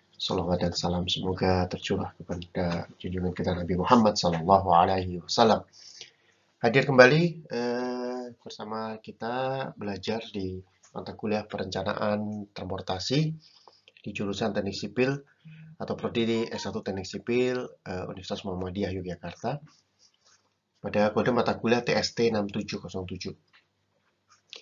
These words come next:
Eh, mata kuliah ini diampu oleh empat dosen, saya sendiri, kemudian Bu Nur Mahmudah, eh, Pak Emil Adli, dan Pak Suwardo.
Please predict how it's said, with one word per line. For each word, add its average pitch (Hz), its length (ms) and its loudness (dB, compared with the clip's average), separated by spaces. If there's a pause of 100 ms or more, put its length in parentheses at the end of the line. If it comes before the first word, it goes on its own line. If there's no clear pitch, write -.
(960)
Eh, 123 480 8
mata 127 320 0
kuliah 131 160 10
ini 160 160 2
diampu 123 320 0
oleh 127 160 4
empat 120 160 -6
dosen, 113 480 -6
saya 113 160 -8
sendiri, 107 560 -10
kemudian 95 400 -16
Bu 90 480 -12
Nur 107 160 -4
Mahmudah, 101 560 -4 (480)
eh, - 240 -14
Pak - 160 -8
Emil 95 320 -8
Adli, - 1120 -8
dan 95 240 -2 (400)
Pak 90 240 -4
Suwardo. 92 560 -4